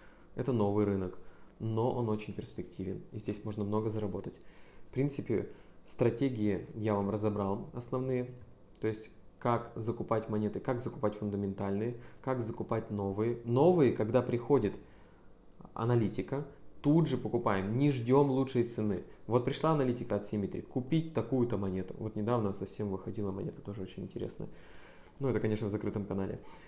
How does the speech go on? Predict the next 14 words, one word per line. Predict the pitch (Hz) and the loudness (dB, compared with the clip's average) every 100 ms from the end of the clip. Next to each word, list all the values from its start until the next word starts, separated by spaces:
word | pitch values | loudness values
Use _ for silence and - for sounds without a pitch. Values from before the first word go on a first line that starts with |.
| - | -4
Вот. | 107 98 - - | 0 0 -2 -12
Сразу | - 120 147 170 170 | -4 4 6 6 6
же | 151 | 2
купили | 131 135 123 | 0 2 2
на | 110 | 2
тысячу | 101 101 98 98 | 0 -2 -2 -2
долларов. | 95 87 - | -2 -2 -2
Например, | 131 127 123 104 | 0 2 4 4
это | 104 104 110 | 2 0 0
я | 104 | 0
про | - | 0
свои | - 98 92 | -4 -4 -4
суммы | 95 95 | -6 -6
говорю. | 90 98 | -6 -6